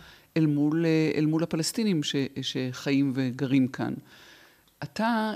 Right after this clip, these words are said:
יוחנן, היית מזכ"ל תנועת בני עקיבא, ויש לך תפקיד מחנך. אתה רואה את השיח היום,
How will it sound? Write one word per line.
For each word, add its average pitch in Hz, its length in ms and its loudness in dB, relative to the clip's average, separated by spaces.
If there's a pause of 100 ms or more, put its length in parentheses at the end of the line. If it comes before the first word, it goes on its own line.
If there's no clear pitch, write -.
יוחנן, 160 640 0 (460)
היית 156 220 -4
מזכ"ל 147 500 -2
תנועת 131 380 -6
בני 123 120 -4
עקיבא, 120 360 -8 (640)
ויש 185 720 -2
לך 254 120 -6
תפקיד 226 360 -4
מחנך. 165 680 -2 (1300)
אתה 156 340 -2 (460)
רואה 196 640 6
את - 220 -2
השיח 139 920 -2
היום, 123 320 -4